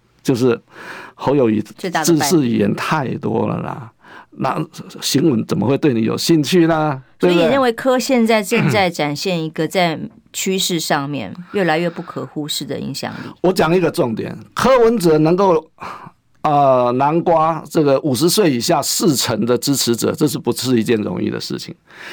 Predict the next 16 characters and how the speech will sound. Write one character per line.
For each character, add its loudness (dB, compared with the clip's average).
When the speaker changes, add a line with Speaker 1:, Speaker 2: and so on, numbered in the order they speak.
Speaker 1:
但 0
他 2
的 2
最 2
大 2
的 4
弱 2
点 0
是 4
五 -2
十 -4
岁 2
以 -2
上， -2
他 0
只， -6